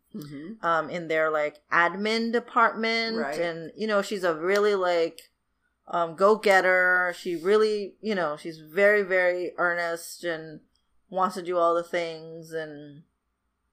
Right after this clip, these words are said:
Speaker 2: even though they're, of course, making her work more, and she's hired alongside this other intern. So they're both interns.
Speaker 1: Okay.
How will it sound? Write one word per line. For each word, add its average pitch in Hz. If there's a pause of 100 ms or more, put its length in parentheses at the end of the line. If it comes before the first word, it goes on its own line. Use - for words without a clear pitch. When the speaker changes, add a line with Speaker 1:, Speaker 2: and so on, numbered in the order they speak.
(220)
Speaker 2:
even 160
though 165
they're, 160
of 170
course, 165 (480)
making 180
her 180
work 160
more, 165
and 160
she's 175
hired 175
alongside 170 (1040)
this 175
other 175
intern. 170
So 180
they're 170
both 214
interns. 170
Speaker 1:
Okay. 170